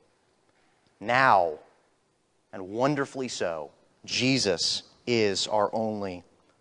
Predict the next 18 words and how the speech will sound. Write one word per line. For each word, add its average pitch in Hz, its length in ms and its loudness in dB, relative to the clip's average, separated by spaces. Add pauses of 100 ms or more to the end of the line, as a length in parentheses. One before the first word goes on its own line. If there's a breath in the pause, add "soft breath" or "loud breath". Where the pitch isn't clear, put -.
(220)
boast. - 560 -2 (1900 loud breath)
But 117 100 -6
Paul 143 200 12
keeps - 240 -2
going. 120 420 0 (720)
Take 139 120 0
a 147 40 4
look 143 140 8
with 135 100 4
me 135 140 4
at 117 80 0
verse 127 260 4
fifteen. 127 600 -6 (1600 loud breath)
He 147 80 0
says, 175 200 10
"For 165 160 4
neither 160 380 10
circumcision 160 1000 4